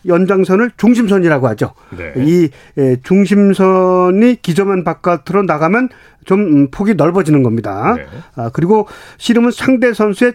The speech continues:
Speaker 1: 중심선을 기저면 바깥으로 나가게 해서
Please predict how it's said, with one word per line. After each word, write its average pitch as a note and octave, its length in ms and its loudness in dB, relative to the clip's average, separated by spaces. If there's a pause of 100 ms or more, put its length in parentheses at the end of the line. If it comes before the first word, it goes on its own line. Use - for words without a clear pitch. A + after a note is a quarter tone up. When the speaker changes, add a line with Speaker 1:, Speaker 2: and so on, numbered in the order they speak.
Speaker 1:
중심선을 G#3+ 760 2 (260)
기저면 G#3 460 -2
바깥으로 - 720 -6
나가게 E3+ 340 -2
해서 A#3+ 380 0